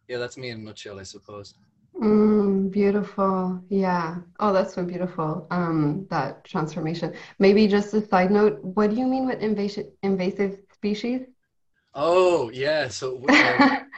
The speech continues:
Speaker 2: <laughs>
Speaker 1: that's a whole story.
Speaker 2: Yeah.
Speaker 1: Um,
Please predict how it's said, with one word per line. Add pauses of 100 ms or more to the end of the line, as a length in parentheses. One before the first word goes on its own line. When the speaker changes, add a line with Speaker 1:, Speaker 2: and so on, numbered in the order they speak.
Speaker 2:
<laughs>
Speaker 1:
that's
a
whole
story. (440)
Speaker 2:
Yeah.
Speaker 1:
Um,